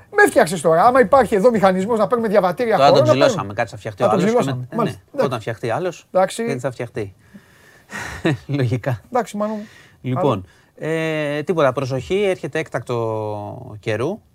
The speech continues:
Speaker 1: Έλα.
Speaker 2: Ε, μετά από όλα αυτά που έχουν περάσει, θα το λέω πάντοτε. Έκτακτο, ξέρεις,
Speaker 1: Καλά
Speaker 2: πα-,
Speaker 1: κάνεις.
Speaker 2: παλιά δεν το λέγαμε,
Speaker 1: Καλά
Speaker 2: αλλά
Speaker 1: κάνεις.
Speaker 2: από αύριο πρωινές ώρες ξεκινάει
Speaker 1: Σάββατο θα βρέχει,
Speaker 2: Ιόνιο και
Speaker 1: δηλαδή.
Speaker 2: τα λοιπά, Πελοπόννησο και θα επεκταθεί. Ναι, το διήμερο θα είναι, Παρασκευή, Σάββατο.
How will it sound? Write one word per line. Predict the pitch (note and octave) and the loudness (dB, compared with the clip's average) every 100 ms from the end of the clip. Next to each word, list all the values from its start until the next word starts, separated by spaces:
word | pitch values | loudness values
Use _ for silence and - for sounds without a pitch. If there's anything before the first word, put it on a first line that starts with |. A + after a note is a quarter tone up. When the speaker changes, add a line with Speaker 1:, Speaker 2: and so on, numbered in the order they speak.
| _ | _
Speaker 1:
Έλα. | - E3+ C#3 A2+ - | -2 0 0 -6 -8
Speaker 2:
Ε, | B2+ | -6
μετά | C3 D#3 | -2 0
από | D3+ | 0
όλα | D3 | 0
αυτά | C3 | 0
που | C#3 | -2
έχουν | C#3 | 0
περάσει, | D3 G#3 | 0 0
θα | - | -2
το | F3 | 0
λέω | F3 E3+ | 2 2
πάντοτε. | D#3+ B2 E4+ A#2 | 4 2 2 -2
Έκτακτο, | - C3+ D3+ | -2 -4 -4
ξέρεις, | D#3 D#3 | 0 4
Speaker 1:
Καλά | F3+ | 4
Speaker 2:
πα-, | E3 | 6
Speaker 1:
κάνεις. | C#3 C#3+ | 4 4
Speaker 2:
παλιά | D3+ | 2
δεν | D3+ | 2
το | B2+ | 2
λέγαμε, | B2 C#3 F3 | 2 0 2
Speaker 1:
Καλά | E3+ G3+ | 4 4
Speaker 2:
αλλά | C#3+ | 4
Speaker 1:
κάνεις. | C3+ A#2+ _ | 2 -4 _
Speaker 2:
από | C#3+ C#3 | -4 4
αύριο | E3 E3+ E3 | 6 6 4
πρωινές | C#3+ C#3 D3+ D3+ | 2 0 0 -4
ώρες | D#3+ C#3+ | -4 -6
ξεκινάει | - C3 C#3 D3 C#3 B2+ A#2+ A#2 A2+ A2 - | -6 -6 -4 -2 -2 -4 -4 -6 -6 -10 -4
Speaker 1:
Σάββατο | - F3+ F#3+ | 2 4 4
θα | - | 4
βρέχει, | C3+ C#3 | 6 6
Speaker 2:
Ιόνιο | C#3 | 4
και | B2+ | 0
Speaker 1:
δηλαδή. | A#2+ | 0
Speaker 2:
τα | A2 A2+ | -2 -4
λοιπά, | A2 C3+ | -2 -2
Πελοπόννησο | B2 A2+ F3 G3 F3+ | -2 -2 -4 -6 -6
και | E3 | -8
θα | D#3+ | -6
επεκταθεί. | D#3 D3+ C#3+ C#3 A2+ | -8 -4 -4 -4 -6
Ναι, | B2+ A2 G#2 | -6 -6 -6
το | B2+ | -6
διήμερο | A#2+ C3 G#2+ G2 | -4 -4 -6 -10
θα | F#2+ | -14
είναι, | F#2 | -14
Παρασκευή, | F#2 A2+ A2 A#2+ | -10 -10 -8 -10
Σάββατο. | A#2 G#2+ F#2 E2+ | -8 -10 -10 -14